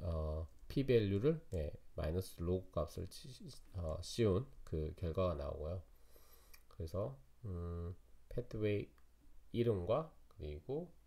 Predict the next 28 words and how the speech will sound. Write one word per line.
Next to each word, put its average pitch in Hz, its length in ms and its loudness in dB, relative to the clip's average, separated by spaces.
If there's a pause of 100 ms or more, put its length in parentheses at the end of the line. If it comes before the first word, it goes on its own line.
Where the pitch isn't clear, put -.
예, 80 140 -6 (680)
P - 180 -6
밸류, 76 360 0 (100)
P 120 180 -6
밸류에서 92 720 -2 (280)
마이너스 85 420 -2
로그 90 240 -2
값을, 95 320 -6 (640)
어, 90 160 -6 (100)
씌운 87 400 -4
것, - 320 -2
그리고, 78 680 -4 (600)
예, 82 200 -6 (840)
홈피라고 104 1300 -4
돼 90 120 -4
있는 82 240 -6
부분인데 82 500 -6
이 90 120 -6
부분 101 240 -6
저도 92 220 -4
잘 82 160 -6
모르겠고요. 80 580 -6 (220)
예, 80 200 -8 (300)
에프디알, 87 920 -4 (140)
예, 82 140 -6 (140)
폴스 113 640 -6
디텍션 98 580 -6
레이트 78 640 -6